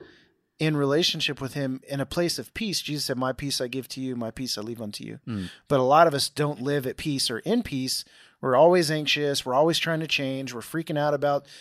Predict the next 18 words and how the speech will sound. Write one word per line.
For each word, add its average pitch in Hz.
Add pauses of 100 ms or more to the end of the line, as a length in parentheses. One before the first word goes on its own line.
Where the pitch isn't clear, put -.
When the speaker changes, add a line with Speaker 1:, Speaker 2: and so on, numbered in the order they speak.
(140)
Speaker 1:
this, 151
freaking 147
out 139
about 139
that. 120 (300)
And 131
I 170
just 196
am 127 (520)
feeling, 156
like, 143
more 147
and 147
more 143
peace 143
as 127
I 123
journey 127